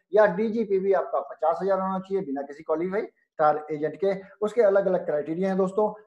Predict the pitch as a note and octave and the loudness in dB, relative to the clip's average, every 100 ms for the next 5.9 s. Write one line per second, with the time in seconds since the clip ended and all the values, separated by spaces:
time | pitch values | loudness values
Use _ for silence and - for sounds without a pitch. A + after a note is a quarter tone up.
0 | E3 F3+ D#3+ E3 F#3+ F3 D#3 D3+ D#3+ D#3+ | 0 2 4 0 -2 -4 -4 -6 -10 -12
1 | D#3+ D3 C#3 D3+ C#3 C#3+ D3 F#3+ - _ | -8 -8 -4 0 2 2 0 -4 -10 _
2 | D3+ C#3+ C#3+ C#3 A#2+ - _ - A#3 B3 | -10 -6 -6 -4 -6 -8 _ 2 4 4
3 | A3 G#3 D#4 - G3+ F#3 F#3+ - _ D#3+ | 2 4 4 4 2 2 -2 -8 _ 2
4 | F#3+ - G3+ D3 B2+ F3 E3+ D3+ D3+ C#3 | 2 4 2 2 2 2 2 -2 -6 -10
5 | C#3 G3+ C4 C4+ - F#3 C4 C#4 - | -4 -2 2 0 4 8 8 8 2